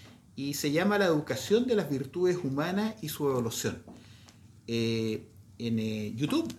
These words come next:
hay varias conferencias de este profesor. Eh, me parece que ese es un punto interesante, y en mis alumnos, que son papás,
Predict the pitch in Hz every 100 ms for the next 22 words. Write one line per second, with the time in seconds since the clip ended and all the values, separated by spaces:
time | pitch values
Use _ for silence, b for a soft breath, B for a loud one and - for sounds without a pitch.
0 | 139 123 123 156 156 139 113 117 196 233
1 | - 135 127 123 143 - - 123 - 160
2 | 220 - - 120 113 113 104 - 139 147
3 | 185 214 202 185 - 214 156 - 180 175
4 | 160 147 120 - 170 113 - 107 120 131
5 | 135 123 143 240 190 143 185 233 - B
6 | B B B B - - - - 135 -
7 | 135 214 185 208